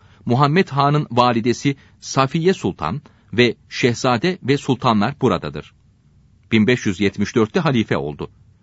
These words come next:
Tunus'u aldı. Azerbaycan'ı, Tebriz'i aldı. Alimleri çok severdi. Nakşibendi meşayihinden Hace Ahmet Sadık Kabili'den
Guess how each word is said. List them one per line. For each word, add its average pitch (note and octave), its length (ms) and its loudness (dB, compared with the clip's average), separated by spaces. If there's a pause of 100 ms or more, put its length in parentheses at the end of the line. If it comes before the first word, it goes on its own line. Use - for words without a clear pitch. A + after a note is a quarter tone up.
(340)
Tunus'u E3 360 2
aldı. D#2+ 320 -2 (560)
Azerbaycan'ı, G2+ 800 0 (240)
Tebriz'i A2 480 0
aldı. D2+ 360 -6 (720)
Alimleri F#3+ 500 4
çok F#3 220 0
severdi. D2+ 460 -2 (760)
Nakşibendi F#3 800 2
meşayihinden B2 880 0 (240)
Hace F3 520 0
Ahmet C#3+ 360 2
Sadık C#3+ 460 0
Kabili'den C3 640 0